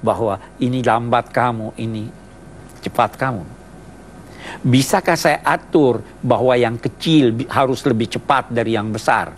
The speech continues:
dan yang besar lebih cepat?" Tidak. Nah, alam raya ini kok bisa teratur itu, kepingan-kepingan itu? Pasti ada yang atur. Ini kok leb-, ini kok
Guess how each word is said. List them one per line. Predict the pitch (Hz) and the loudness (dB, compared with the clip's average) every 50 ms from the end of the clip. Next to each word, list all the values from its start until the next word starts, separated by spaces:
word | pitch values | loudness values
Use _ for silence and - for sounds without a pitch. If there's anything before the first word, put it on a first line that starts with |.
| - - - | -20 -20 -8
dan | - 104 107 110 | -4 -4 -2 -2
yang | 113 107 101 | -4 -6 -6
besar | 113 104 - - 131 123 110 101 | -6 -4 -2 0 2 2 2 0
lebih | 101 98 92 - | -4 -6 -8 -10
cepat?" | - - - - - - - - | -12 -16 -18 -20 -20 -20 -10 -4
Tidak. | - 160 147 110 - - - - - - - - - - - - - - - - - | -2 -2 0 -2 -4 -8 -12 -18 -20 -20 -20 -20 -20 -20 -20 -20 -20 -20 -14 -8 -6
Nah, | 95 92 - - - | -4 -4 -4 -4 -4
alam | 117 139 139 139 139 139 | -2 -2 0 0 -2 -2
raya | 120 117 107 107 113 107 92 - - - | -4 -4 -4 -4 -4 -6 -8 -8 -8 -6
ini | 156 160 123 90 80 76 71 60 - - - - - - - - - - - - - - | -6 -4 -4 -4 -6 -8 -10 -12 -14 -16 -18 -18 -18 -18 -18 -18 -16 -16 -14 -14 -12 -4
kok | - - - | -2 0 2
bisa | - 147 - - 165 | 2 2 2 0 0
teratur | - - - - - - - - - - - - 160 143 - - | 0 -2 -2 -2 -2 -4 -4 -4 -6 -10 -8 -6 -4 -4 -4 -6
itu, | - - - - - - - - - - - | -8 -12 -16 -16 -18 -18 -18 -18 -16 -14 -10
kepingan-kepingan | - - 123 123 123 120 120 120 - 127 120 120 123 - - - | -4 -2 -2 0 0 -2 -4 -4 -4 -2 -2 -2 -2 -4 -6 -6
itu? | - - - - - - - - - - | -8 -10 -10 -14 -16 -16 -16 -16 -6 -2
Pasti | - - - - - | 0 0 2 4 4
ada | 98 101 80 80 | 4 6 4 2
yang | 78 76 | 2 0
atur. | - - - - - - - - - - - - - - - - - - - - - - - - - - - - - - - - - - - | -6 -12 -14 -16 -16 -16 -16 -18 -18 -20 -20 -20 -20 -20 -20 -20 -20 -20 -20 -20 -20 -20 -20 -20 -20 -18 -18 -18 -16 -14 -12 -12 -12 0 2
Ini | 160 151 180 202 | 4 4 4 4
kok | 196 - 170 - 214 | 4 2 2 2 2
leb-, | - - - - - - - | 0 -2 -6 -16 -14 -4 0
ini | 185 190 208 233 247 | 2 2 2 2 0
kok | - - - - | 0 0 0 0